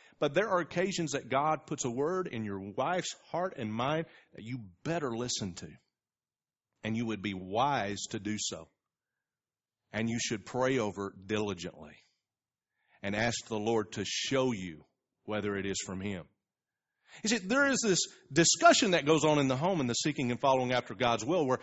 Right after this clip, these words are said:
a man can cast vision and a wife can, can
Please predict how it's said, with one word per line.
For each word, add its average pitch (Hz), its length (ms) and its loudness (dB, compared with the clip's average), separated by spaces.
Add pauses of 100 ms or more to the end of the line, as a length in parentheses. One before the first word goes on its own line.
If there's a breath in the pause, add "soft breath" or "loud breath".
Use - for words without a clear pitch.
(180 loud breath)
a 139 60 4
man 196 260 4
can 143 200 0
cast 180 440 -2
vision 123 540 2 (400 loud breath)
and 165 160 8
a 156 40 6
wife 170 400 4
can, 151 300 2
can 139 380 0